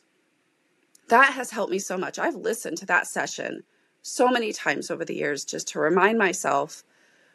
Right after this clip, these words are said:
when, you know, when these little frustrations arise, I want to handle them with grace. But that's not my instinct. My instinct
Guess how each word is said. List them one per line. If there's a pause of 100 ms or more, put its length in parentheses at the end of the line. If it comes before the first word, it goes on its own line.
(160)
when, (520)
you
know, (400)
when
these
little
frustrations
arise, (120)
I
want
to
handle
them
with
grace. (300)
But
that's
not (120)
my
instinct.
My
instinct